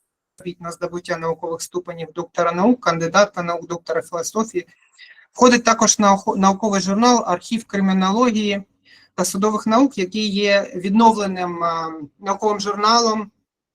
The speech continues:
заснованим у тисяча дев'ятсот році заслуженим професором Миколою Сергійовичем Балакаріусом. Обидва наші наукові видання отримали ідентифікатори медіа,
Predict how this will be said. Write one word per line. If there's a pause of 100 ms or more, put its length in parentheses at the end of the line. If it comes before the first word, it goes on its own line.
(160)
заснованим
у
тисяча
дев'ятсот (800)
році (440)
заслуженим
професором
Миколою
Сергійовичем
Балакаріусом. (580)
Обидва
наші
наукові
видання
отримали
ідентифікатори
медіа,